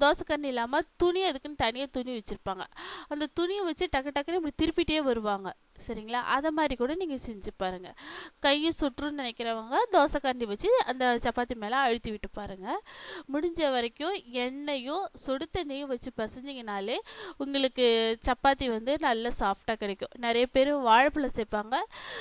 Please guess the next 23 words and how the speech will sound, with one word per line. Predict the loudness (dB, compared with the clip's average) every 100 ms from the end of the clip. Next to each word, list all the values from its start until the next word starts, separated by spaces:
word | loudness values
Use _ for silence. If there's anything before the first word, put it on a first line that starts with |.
| -8 -2
உ-, | 2
இன்னும் | 4 4 4 6
சாஃப்டா | 6 6 4 4
வரணும்னா | 4 2 0 -2 0
முட்டை | -2 0 2 2
கூட | 2 0
சேர்க்கலாம். | 0 -2 0 -4 -4 -6
ஆனா, | -4 2 6 8 8 6 2 -6 -14 -2
அஹ், | 2 4
சைவ | 6 6 6
பிரியர்களா | 4 4 4 4 6 8 6
இருந்தா | 4 -2 -2
முட்டை | 0 2
சேர்க்க | 0 -4
முடியாது | -4 -2 -2 -2
இல்லையா? | -6 -4 -2 0 -2 -4 -14 -18 -14 2
அஹ், | 4 4 2
முட்டை | -2 0 0
சேர்த்தாலும் | 0 0 2 2 2 0
இன்னும் | -2 -4 -2
சாஃப்டா | 0 -2 -2 -4
தான் | -2 -2
இருக்கும். | -4 -14